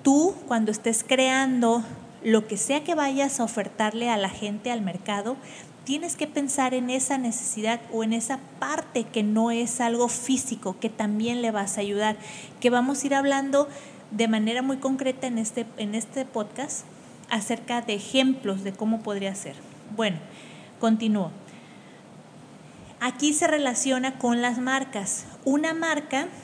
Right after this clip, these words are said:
es una oferta de una fuente conocida. El comprador, una persona que vaya comprador, él o la compradora, Elige las ofertas que van de acuerdo con su percepción,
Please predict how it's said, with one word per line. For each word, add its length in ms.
es 180
una 240
oferta 560
de 80
una 200
fuente 420
conocida. 680
El 220
comprador, 680
una 240
persona 380
que 80
vaya 260
comprador, 500
él 320
o 100
la 260
compradora, 540
Elige 420
las 320
ofertas 720
que 120
van 260
de 60
acuerdo 480
con 180
su 140
percepción, 840